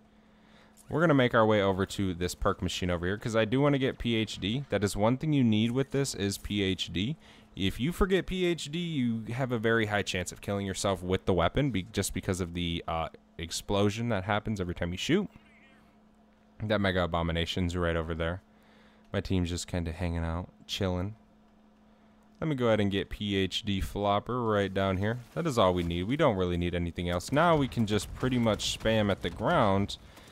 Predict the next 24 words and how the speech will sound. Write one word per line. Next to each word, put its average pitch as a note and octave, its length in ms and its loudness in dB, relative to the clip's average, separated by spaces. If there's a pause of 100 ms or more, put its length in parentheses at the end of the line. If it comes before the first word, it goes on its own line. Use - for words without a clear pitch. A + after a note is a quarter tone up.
(160)
as F#2+ 140 -6
much G2+ 220 0
as F2 140 -2
we E2+ 140 -2
want. F2 440 0
We F2 80 -4
need D3+ 280 4
to F#3 60 -2
get D#3+ 180 0
an C#3 100 2
Ether G2+ 260 -2
Tool B1 380 -10
for C2 120 -12
sure. F2+ 640 -4 (200)
What C3+ 100 -6
is F3+ 80 -6
that F3+ 140 -2
guy E3 160 -2
pinging C3 380 -4
over B1+ 140 -10
there? B1+ 160 -8
What C2+ 140 -6
is - 140 -6
that? - 220 -10